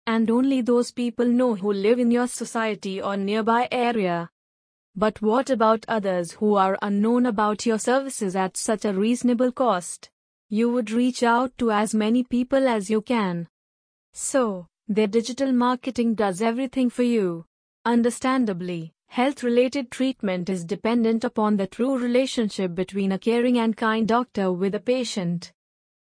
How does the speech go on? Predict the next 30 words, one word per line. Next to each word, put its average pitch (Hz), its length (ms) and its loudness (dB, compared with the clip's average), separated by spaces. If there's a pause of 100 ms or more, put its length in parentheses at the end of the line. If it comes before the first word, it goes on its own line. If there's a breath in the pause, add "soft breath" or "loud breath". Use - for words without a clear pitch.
(120)
How 247 300 2
is 262 120 0
the 269 120 0
healthcare 262 540 0
industry 226 540 0
evolving 196 540 2
with 202 200 -2
digital 233 440 -2
marketing? 233 720 -2 (720)
And 220 260 2
for 247 200 -2
this 247 200 -2
reason, 202 520 -2 (200)
they 226 180 0
can 247 240 0
gain 254 280 2
more 262 240 4
patients 262 580 0
than 196 220 0
you 220 160 0
because 220 340 0
you 226 100 0
may 220 220 2
not 214 300 0
have 233 220 -2
thought 214 360 -2
of 208 160 -4
doing 220 320 2
digital 233 440 -2
marketing. 233 680 -2